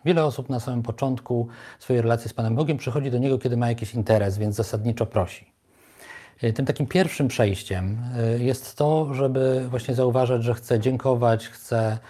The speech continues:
chce Jego uwielbiać. To jest czasami podpowiedziane przez kogoś innego, czasami ktoś zauważa,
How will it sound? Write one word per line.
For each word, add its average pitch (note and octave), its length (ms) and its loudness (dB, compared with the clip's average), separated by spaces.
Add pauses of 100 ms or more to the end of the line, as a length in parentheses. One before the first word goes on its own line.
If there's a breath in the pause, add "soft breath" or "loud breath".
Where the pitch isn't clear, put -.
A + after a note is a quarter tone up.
(200 loud breath)
chce - 200 -2
Jego A#2 160 0
uwielbiać. B2+ 440 4
To - 80 -4
jest - 80 -6
czasami G#2+ 320 -2
podpowiedziane A#2+ 600 0
przez A#2+ 180 -8
kogoś B2+ 300 0
innego, B2 220 0
czasami A#2 300 -2
ktoś C3 200 0
zauważa, A#2+ 720 2